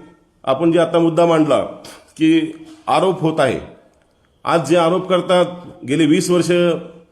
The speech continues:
ग्रुप ग्रामपंचायत वरसुलीमध्ये ते काम करत होते, मग वीस वर्ष जर तुम्ही असताना जर तुम्ही आमच्यावरती आरोप जर करताय, मग तुम्ही वीस वर्ष काय केलं? तुम्ही स्मशानभूमी का नाही बांधली? आज जर स्मशानभूमी,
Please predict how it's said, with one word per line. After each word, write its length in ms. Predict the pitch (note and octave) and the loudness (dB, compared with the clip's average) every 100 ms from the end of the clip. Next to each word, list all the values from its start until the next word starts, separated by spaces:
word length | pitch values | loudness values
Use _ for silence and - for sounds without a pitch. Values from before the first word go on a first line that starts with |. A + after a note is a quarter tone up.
| _ _ _ _ _ _ - | _ _ _ _ _ _ -2
ग्रुप 140 | F#3 | -2
ग्रामपंचायत 520 | E3 E3+ D#3+ E3 E3+ | 2 0 0 0 0
वरसुलीमध्ये 560 | D#3+ D#3+ D#3+ E3 E3 E3 | 0 0 0 0 2 2
ते 60 | E3+ | 2
काम 260 | E3 D#3+ | 0 2
करत 220 | D#3 D3+ | 2 0
होते, 300 | C3 F#2 E2+ - - _ _ _ - | 0 -2 -8 -12 -20 _ _ _ -6
मग 160 | D3+ | -2
वीस 240 | C#3 F#3 E3+ | 0 0 0
वर्ष 160 | F3+ | 0
जर 240 | F3 F3+ F#3 | 2 2 0
तुम्ही 280 | - F3+ F#3 | 0 0 2
असताना 340 | F3 F3+ F3+ | 2 0 0
जर 220 | F3 F#3 | 0 0
तुम्ही 160 | F#3 F3+ | -2 2
आमच्यावरती 440 | D#3 D3+ F3+ F3 | 2 2 0 2
आरोप 280 | E3+ D3+ D#3 | 2 2 0
जर 100 | D#3+ | -2
करताय, 420 | D#3+ C3+ C3+ D2+ - - _ - - | 0 -2 -2 -6 -8 -20 _ -20 -10
मग 80 | D3+ | -6
तुम्ही 240 | F3+ G3 | -2 0
वीस 200 | G3+ G3+ | 0 2
वर्ष 180 | G#3 F#3+ | 0 0
काय 240 | G3+ G3 | 0 0
केलं? 240 | F3+ B2+ D2+ E2+ - _ _ _ _ _ _ _ - | 0 -4 -8 -14 -20 _ _ _ _ _ _ _ -6
तुम्ही 160 | F#3+ G#3+ | -2 -2
स्मशानभूमी 540 | G3+ G3 G#3 F3 F#3 | -2 0 2 2 2
का 180 | F3+ G3 | 2 2
नाही 140 | F#3 | 2
बांधली? 320 | D#3+ A#2+ D#2+ C2 - _ _ _ _ _ - | 2 -2 -6 -14 -20 _ _ _ _ _ -4
आज 180 | D#3+ F3 | -2 0
जर 140 | G3+ | -2
स्मशानभूमी, 840 | F3 F#3 F3+ G#3 E3+ E3+ E3+ C3 | -2 -2 -2 0 0 2 2 0